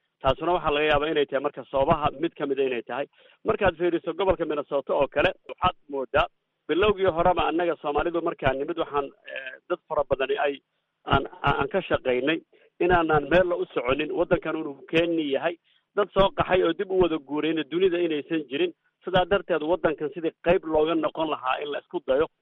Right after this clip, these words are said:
taasaa marka qayb weyn noqotay. Waxaa qaybta kale in la xuso u baahan, eh, gobolka Minnesota waa gobol yar weeye. Marka jaaliyaddii is habaysa, is ururisa, eh, si fiican, muxuu ahaa, isu nidaamisa, waa gobol ay ka soo bixi karto weeyaan.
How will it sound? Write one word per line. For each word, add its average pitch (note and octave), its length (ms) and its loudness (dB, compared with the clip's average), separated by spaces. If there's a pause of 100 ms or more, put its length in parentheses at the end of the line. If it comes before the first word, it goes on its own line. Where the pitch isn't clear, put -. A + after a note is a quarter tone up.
(220)
taasaa E3+ 300 4
marka E3 300 -2 (180)
qayb D#3+ 180 4
weyn D3+ 220 2
noqotay. B2+ 340 -4
Waxaa D3+ 260 -8
qaybta G#3+ 300 -2
kale F#3 180 2
in F#3+ 80 2
la E3+ 60 -2
xuso D#3+ 240 -14
u F3+ 160 -4
baahan, C#3+ 280 0 (500)
eh, D3 300 4 (120)
gobolka G#3 300 2
Minnesota F3 360 -4
waa F#3 140 4
gobol F3 300 2
yar E3+ 220 2
weeye. G#2+ 280 -8 (340)
Marka - 200 -2 (160)
jaaliyaddii F3+ 500 2
is F3+ 100 -2
habaysa, D3 520 0 (400)
is D3+ 140 -8
ururisa, D3+ 680 0 (360)
eh, D3 200 -2
si A#3 100 -6
fiican, F3 420 2
muxuu F3 160 -2
ahaa, F3 120 0
isu E3 160 -6
nidaamisa, F3 540 -2
waa D#3 160 2
gobol F3+ 280 2
ay D#3+ 60 0
ka G3+ 200 -10
soo D#3 140 -2
bixi D3 280 -8
karto D3 340 -6
weeyaan. B2+ 360 0